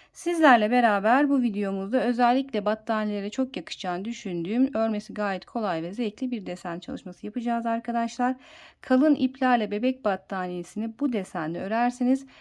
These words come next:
kabarık güzel bir sonuç alırsınız. Aynı deseni yelek ve hırkada örerseniz eğer güzel bir takım elde etmiş olursunuz.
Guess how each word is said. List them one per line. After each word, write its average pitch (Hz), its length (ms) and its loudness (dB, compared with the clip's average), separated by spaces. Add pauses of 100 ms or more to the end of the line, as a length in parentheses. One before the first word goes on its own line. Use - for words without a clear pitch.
(160)
kabarık 254 440 0
güzel 208 300 0
bir 175 60 -6
sonuç 214 380 -8
alırsınız. 247 520 -2 (400)
Aynı 285 460 8
deseni 240 540 0
yelek 220 340 -4
ve 190 40 -16
hırkada 180 640 -6 (340)
örerseniz 190 520 -2
eğer 196 280 -2
güzel 190 360 -2
bir 180 40 -10
takım - 340 -12
elde 170 240 -6
etmiş - 380 -6
olursunuz. - 560 -8